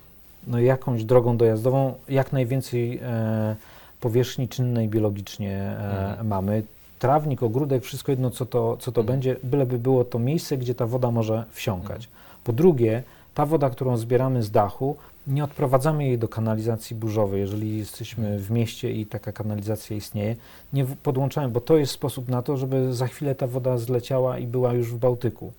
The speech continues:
Speaker 2: I właśnie
Speaker 1: I
Speaker 2: rozbijamy
Speaker 1: koniec.
Speaker 2: się o przepisy, bo jeżeli ma pan,
Speaker 1: Mhm.
Speaker 2: e, na przykład, e, dom w Warszawie
Speaker 1: Mhm.
Speaker 2: albo we Wrocławiu, bo we Wrocławiu też to wprowadzono, dostanie pan dopłatę do zbiornika na deszczówkę.
Speaker 1: Mhm.
Speaker 2: A przynajmniej tak to było w,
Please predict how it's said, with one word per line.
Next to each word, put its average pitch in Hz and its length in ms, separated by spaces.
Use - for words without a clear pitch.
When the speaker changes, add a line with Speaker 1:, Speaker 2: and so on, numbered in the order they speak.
Speaker 2:
I 175 120
właśnie 160 280
Speaker 1:
I - 20
Speaker 2:
rozbijamy 127 380
Speaker 1:
koniec. 117 120
Speaker 2:
się 120 100
o 110 80
przepisy, - 460
bo 87 120
jeżeli 147 360
ma 135 140
pan, 107 240
Speaker 1:
Mhm. 143 180
Speaker 2:
e, 101 260
na 101 180
przykład, 156 800
e, 104 240
dom 151 320
w 113 100
Warszawie - 540
Speaker 1:
Mhm. 110 340
Speaker 2:
albo 247 400
we 208 120
Wrocławiu, 131 420
bo 196 100
we 180 120
Wrocławiu 123 340
też 98 140
to 107 100
wprowadzono, 104 500
dostanie 135 440
pan 107 180
dopłatę 98 600
do 90 160
zbiornika 80 440
na 67 120
deszczówkę. - 520
Speaker 1:
Mhm. 98 180
Speaker 2:
A 151 100
przynajmniej 80 300
tak - 160
to 78 120
było 82 160
w, 87 80